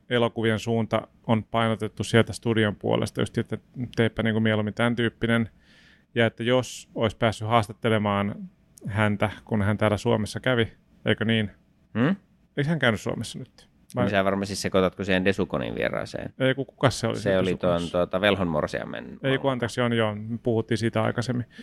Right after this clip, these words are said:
Speaker 1: No, joka tapauksessa, jos tavallaan pääsis häneltä kysymään, että onko hänellä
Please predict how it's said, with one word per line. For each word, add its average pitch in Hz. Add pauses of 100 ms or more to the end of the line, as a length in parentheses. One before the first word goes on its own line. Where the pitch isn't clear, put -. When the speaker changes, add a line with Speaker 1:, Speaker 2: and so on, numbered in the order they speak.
(180)
Speaker 1:
No, 139 (100)
joka 127
tapauksessa, 117
jos 120
tavallaan 110
pääsis 110
häneltä 117
kysymään, 127
että 113
onko 147
hänellä 104